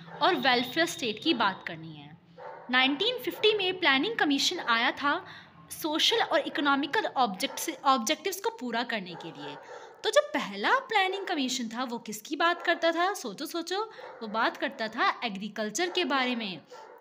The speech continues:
क्योंकि उस टाइम पे हम एग्रीकल्चर बेस्ड इकोनॉमी थे। अब आते हैं हम सेकंड फाइव ईयर प्लान पे। सेकंड फाइव ईयर प्लान ने सोचा चलो हम इंडस्ट्रीज़ की तरफ मूव करते हैं और इंडस्ट्रीज़ में प्रोडक्शन बढ़ाते हैं, इन्वेस्टमेंट बढ़ाते हैं और एम्प्लॉयमेंट बढ़ाते हैं।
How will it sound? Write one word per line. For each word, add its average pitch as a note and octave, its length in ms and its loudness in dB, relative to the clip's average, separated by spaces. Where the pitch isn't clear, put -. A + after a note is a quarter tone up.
क्योंकि D#4 300 0
उस F4 400 -4
टाइम G#3+ 240 2
पे C4+ 100 -2
हम E4 140 -4
एग्रीकल्चर C4 640 -2
बेस्ड C#4 340 -2
इकोनॉमी G3+ 520 -8
थे। B3+ 140 -2
अब G4 160 -10
आते D4+ 180 2
हैं C#4+ 200 0
हम A4 80 -4
सेकंड F#4+ 460 -4
फाइव A3 300 2
ईयर B3 100 0
प्लान F#3+ 460 -4
पे। D3+ 160 -12
सेकंड A4+ 440 -2
फाइव C#4 280 4
ईयर D#4+ 100 0
प्लान G#3+ 280 0
ने E4+ 100 0
सोचा B3+ 420 0
चलो C#4+ 300 0
हम G4 240 -4
इंडस्ट्रीज़ C4+ 680 2
की F#4+ 100 2
तरफ C#4+ 320 0
मूव G#3 200 -4
करते G3 260 -6
हैं G#3 280 -2
और D4 180 -2
इंडस्ट्रीज़ D4 640 4
में F4 260 2
प्रोडक्शन D4 540 4
बढ़ाते C#4+ 420 4
हैं, C#4+ 320 4
इन्वेस्टमेंट B3 640 0
बढ़ाते C4 480 0
हैं C#4 100 2
और D#4+ 140 4
एम्प्लॉयमेंट G#3 600 -2
बढ़ाते E3 400 -14
हैं। D3+ 200 -18